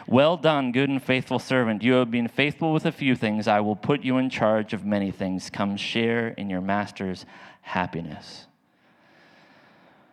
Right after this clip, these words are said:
When we respond in faith, we're responding to partner, to the partnership God has called us into.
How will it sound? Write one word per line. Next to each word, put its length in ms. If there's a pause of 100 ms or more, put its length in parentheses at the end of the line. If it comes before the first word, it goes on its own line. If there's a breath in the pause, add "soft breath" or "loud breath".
(360 soft breath)
When 180
we 100
respond 680
in 140
faith, 400
we're 120
responding 1000 (280 loud breath)
to 100
partner, 840 (180)
to 120
the 80
partnership 640
God 280
has 180
called 280
us 140
into. 380